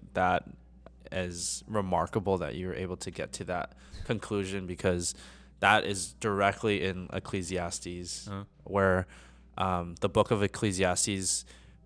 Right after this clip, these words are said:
Speaker 1: um, not confirmed, but most people think that it's written from the perspective of King Solomon. And King Solomon is the son of King David. So King David slayed Goliath and became the king, and then, you know, passed on the kingdom to King Solomon.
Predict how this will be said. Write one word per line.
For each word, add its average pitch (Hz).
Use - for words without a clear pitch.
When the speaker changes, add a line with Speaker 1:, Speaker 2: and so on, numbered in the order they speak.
Speaker 1:
um, 92
not 151
confirmed, 123
but 101
most 95
people 101
think 98
that 92
it's 90
written 95
from 95
the 90
perspective 87
of 90
King 90
Solomon. 95
And 98
King 101
Solomon 95
is 90
the 90
son 95
of 90
King 95
David. 90
So 87
King 110
David 98
slayed 98
Goliath 90
and 87
became 110
the 104
king, 92
and 87
then, 87
you 92
know, 92
passed 90
on 92
the 90
kingdom 87
to 90
King 90
Solomon. 87